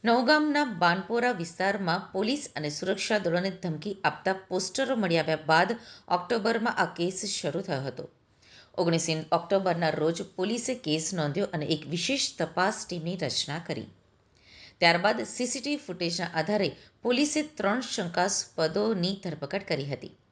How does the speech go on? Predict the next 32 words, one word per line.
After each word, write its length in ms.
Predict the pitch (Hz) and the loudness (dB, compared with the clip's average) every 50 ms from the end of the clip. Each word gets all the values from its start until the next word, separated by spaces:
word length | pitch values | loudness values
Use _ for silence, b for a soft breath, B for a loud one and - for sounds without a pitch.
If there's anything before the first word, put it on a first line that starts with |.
| _ _ _ b b b b b b b b - | _ _ _ b b b b b b b b 0
તેમના 300 | 160 151 156 165 170 170 175 | 2 2 4 4 2 2 0
ઉપર 200 | 170 170 185 180 | 0 0 0 0
પથ્થર 340 | - - 160 - - 208 185 | 2 0 -2 0 0 -2 0
મારવાનો 380 | 180 165 156 156 160 170 190 - - | 2 4 4 4 4 2 2 0 -2
અગાઉનો 340 | - 165 165 160 165 180 185 | 0 2 2 2 2 2 0
કેસ 280 | 175 - 143 143 - - | -4 -4 -6 -4 -2 -2
હતો 200 | 143 151 185 196 | 0 0 0 0
અને 300 | - - 175 156 156 160 | 0 -2 -2 -4 -4 -4
તેઓ 360 | 156 - 208 220 220 180 135 | -4 -4 -2 0 2 2 0
પોસ્ટરો 560 | 120 - - 190 180 180 - - 233 226 262 | -2 -4 -4 -4 -2 -2 -2 -2 -2 -2 -2
ચોંટાડતા 600 | - - 196 160 147 170 165 160 170 - 175 185 | -2 -2 -2 -2 0 0 0 0 -2 -2 -2 -2
જોવા 300 | 185 - 147 127 143 139 | -2 -4 -2 -2 0 0
મળ્યા 220 | 165 185 160 135 127 | 0 0 -2 -2 -2
હતા. 180 | 127 - - - - - _ _ _ _ _ _ B B B B B B B B - | -6 -8 -10 -14 -18 -20 _ _ _ _ _ _ B B B B B B B B 2
ડી 120 | - 294 254 | 4 6 6
જી 120 | 262 330 | 6 4
પી 180 | 320 330 339 330 | 2 2 2 2
સ્પષ્ટતા 600 | - - - - 214 - - 220 208 - 202 233 | 0 -2 -4 -4 -4 -4 -4 -4 0 0 0 2
કરી 300 | - 202 180 196 185 185 | 2 0 0 2 0 -2
હતી 220 | 165 - 233 240 | 0 0 0 -2
કે 80 | 226 208 | 0 2
આ 140 | - 165 | 2 2
ઘટનામાં 680 | 151 - - 185 180 - 220 226 220 196 165 135 B B B B B _ | 2 2 0 -4 -2 0 2 2 2 2 0 -2 B B B B B _
કોઈ 260 | - 269 277 302 294 - - | 2 2 2 2 2 0 0
આતંકવાદી 600 | 165 165 - 240 220 220 220 190 190 175 170 214 220 | 0 0 2 -2 -4 -4 0 2 2 2 2 0 -2
કાત-, 360 | - - 170 156 - - - - | 0 0 -2 -2 -2 -6 -10 -6
કાવતરું 640 | - 160 156 165 190 202 196 - 202 208 220 233 B B B _ | -4 -2 -2 0 -2 -2 -2 -2 -4 -2 -4 -6 B B B _
કે 80 | - - | -6 -2
બાહ્ય 400 | 165 156 214 226 226 220 254 285 277 - - | 2 4 4 6 6 6 4 2 0 -4 -8
હસ્તક્ષેપ 720 | 180 170 - - 277 277 - - - 196 170 170 - 220 | -8 -4 -2 -2 -2 -2 -2 -2 -2 -2 -2 -2 -4 -6
સામેલ 360 | 226 - 175 143 143 135 131 | -4 -2 -2 0 0 -2 -4
નથી. 280 | 127 120 - - 135 | -4 -6 -8 -10 -16